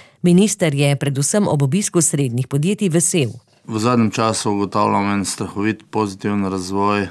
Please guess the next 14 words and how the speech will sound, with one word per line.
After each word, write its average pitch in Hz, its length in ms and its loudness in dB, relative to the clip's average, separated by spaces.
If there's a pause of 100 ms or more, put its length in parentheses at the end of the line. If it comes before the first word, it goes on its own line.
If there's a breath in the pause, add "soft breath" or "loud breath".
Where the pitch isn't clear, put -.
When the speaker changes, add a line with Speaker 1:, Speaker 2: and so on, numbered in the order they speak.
(140)
Speaker 2:
da 98 460 0
se 101 320 -2
večina 95 380 -2
teh 90 240 -4
podjetij 95 420 0
odgo-, 90 480 -2 (100)
obnaša 98 400 0
odgovorno 98 640 2 (140)
in 98 180 -4
vse 98 220 0
svoje 98 300 0
rezultate 90 640 -4
vlagajo 92 640 0
nazaj 90 580 0